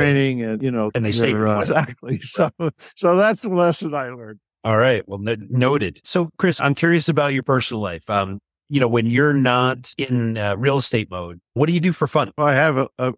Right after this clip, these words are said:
Speaker 1: a bunch of grandchildren. I have eight. I love to go see them. I go, love to go watch their games and visit them in colleges and stuff. And so it's,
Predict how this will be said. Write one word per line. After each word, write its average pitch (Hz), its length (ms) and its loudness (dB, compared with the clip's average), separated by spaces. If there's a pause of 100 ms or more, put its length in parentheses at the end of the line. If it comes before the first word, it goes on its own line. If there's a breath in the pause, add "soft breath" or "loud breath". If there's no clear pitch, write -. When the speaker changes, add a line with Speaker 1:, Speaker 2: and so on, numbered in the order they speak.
Speaker 1:
a - 20 -6
bunch 151 320 0
of 131 80 -2
grandchildren. 165 640 0
I 131 120 0
have 127 160 2
eight. 151 260 2
I 127 140 0
love 135 280 2
to 156 80 -4
go 143 200 0
see 151 260 0
them. 147 380 0
I 127 80 -2
go, 135 240 2
love 120 320 0
to 143 100 0
go 135 140 2
watch 131 340 0
their 131 160 0
games 127 540 0
and 117 180 -4
visit 120 300 0
them 127 180 -2
in 113 80 -2
colleges 127 760 0
and 113 100 -4
stuff. 135 400 0
And 113 180 -4
so 123 340 -2
it's, 107 220 -6